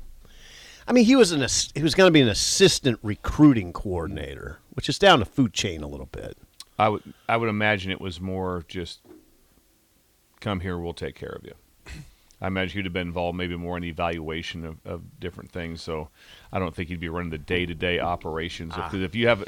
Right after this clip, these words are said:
Speaker 2: first of all, if you've not
Speaker 1: Ah.
Speaker 2: been in college coaching, you've been in the N F L for twenty-five years,
Speaker 1: Yeah.
Speaker 2: if you've not been in, in the recruiting phase of it, you'd be blown away.
Speaker 1: Hmm.
Speaker 2: Just
Speaker 1: Really?
Speaker 2: like, just like, oh, you'd be blown away.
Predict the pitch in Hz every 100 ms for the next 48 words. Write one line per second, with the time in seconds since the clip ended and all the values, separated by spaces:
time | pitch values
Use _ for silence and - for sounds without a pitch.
0 | - 117 - 101 90 - 123 90 98 104
1 | 98 98 90 - 87 87 - 90 85 -
2 | 87 87 92 87 - 92 92 90 85 85
3 | 85 85 - 90 95 95 80 78 78 90
4 | - _ - - 101 95 95 87 92 92
5 | - 92 80 80 - 104 107 104 107 104
6 | 110 123 - _ - 110 98 107 92 95
7 | 92 87 82 76 65 - - 87 80 -
8 | - - _ - - 120 135 117 117 117
9 | - 107 90 87 87 90 82 76 71